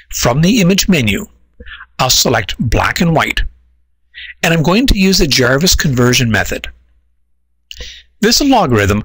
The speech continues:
will allow us to control the individual pixels by adjusting the threshold, screen type, and intensity.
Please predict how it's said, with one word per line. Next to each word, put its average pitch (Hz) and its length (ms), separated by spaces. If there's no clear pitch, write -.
will 160 140
allow 131 260
us 180 120
to - 100
control 160 480
the 127 240
individual 170 500
pixels - 580
by 123 140
adjusting 131 500
the 120 80
threshold, 147 680
screen 202 480
type, 110 340
and 139 140
intensity. - 720